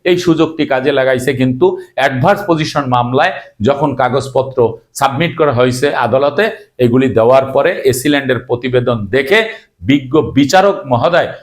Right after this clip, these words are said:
সরাসরি এই দখলকার যিনি ক্রেতা, তার পক্ষে কিন্তু জাজমেন্টটি দিয়েছেন এবং তাকে কিন্তু সেই জমির মালিকানা দিয়ে একটি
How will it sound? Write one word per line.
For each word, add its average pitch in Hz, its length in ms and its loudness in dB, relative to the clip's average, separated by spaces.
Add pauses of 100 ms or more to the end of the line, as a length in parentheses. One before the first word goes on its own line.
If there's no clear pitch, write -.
সরাসরি 196 800 2 (220)
এই 120 220 4
দখলকার 123 580 -2
যিনি 110 200 0
ক্রেতা, 175 600 2 (200)
তার 156 180 0 (160)
পক্ষে 156 380 0
কিন্তু 110 320 -2
জাজমেন্টটি 107 600 -2
দিয়েছেন 196 460 0 (280)
এবং 202 340 0 (220)
তাকে 143 300 0
কিন্তু 147 320 -4
সেই 123 280 0
জমির 120 360 2
মালিকানা 135 540 0
দিয়ে 143 380 0 (220)
একটি 110 440 -2